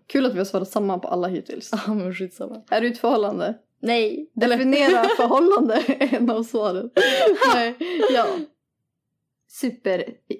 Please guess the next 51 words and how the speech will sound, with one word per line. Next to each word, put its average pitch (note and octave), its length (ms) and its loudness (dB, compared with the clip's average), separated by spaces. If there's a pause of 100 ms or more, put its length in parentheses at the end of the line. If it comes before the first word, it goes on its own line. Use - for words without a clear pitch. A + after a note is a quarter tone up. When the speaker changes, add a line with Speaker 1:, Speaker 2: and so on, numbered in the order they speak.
(120)
Speaker 1:
inte A#3 260 0
singel. A3 380 -2 (180)
Speaker 2:
Ja, D#4 60 2
men D#4 120 4
just, F4+ 220 0
jag C#4 120 0
glömde C4 200 -2
säga A#3 180 0
att A#3+ 60 2
det A#3 120 0
tagit A#3 220 0
slut F#4 280 0
mellan G#3 200 -2
mig G3 160 0
och F#3 60 -2
Erik. A#3 400 0
Speaker 1:
På F4+ 60 0
resan? F4+ 560 0 (120)
Speaker 2:
Oj, B3+ 360 2
<laughs> C#4 100 -2
jag C#4+ 260 0
glömde D4+ 260 2
Speaker 1:
Ja. D#4 60 -4
Speaker 2:
säga. B3+ 400 0
Speaker 1:
Vad A#3+ 140 0
började A#3+ 200 0
ni A3+ 60 -2
bråka A#3 320 -2
om? A3+ 100 -8
Speaker 2:
Det A3+ 60 -6
blev, A3+ 360 0
blev A3 40 -2
lite A#3 300 -2
för A3 60 -2
mycket B3 240 0
det G3+ 60 0
här G#3 60 0
med F#3+ 120 -2
att F#3 60 -8
ha F#3+ 180 -2
outfitbilder. G#3 680 -4 (240)
Speaker 1:
Aha, D#4+ 640 0 (100)
okej, C4+ 320 -2
det G#3+ 100 -4
var C4 140 0
det. B3 260 2
Classic C4 440 0
Insta, A3+ 520 2
eller A3+ 360 2
influencerbråk. B3 760 0
Speaker 2:
<laughs> C4+ 500 0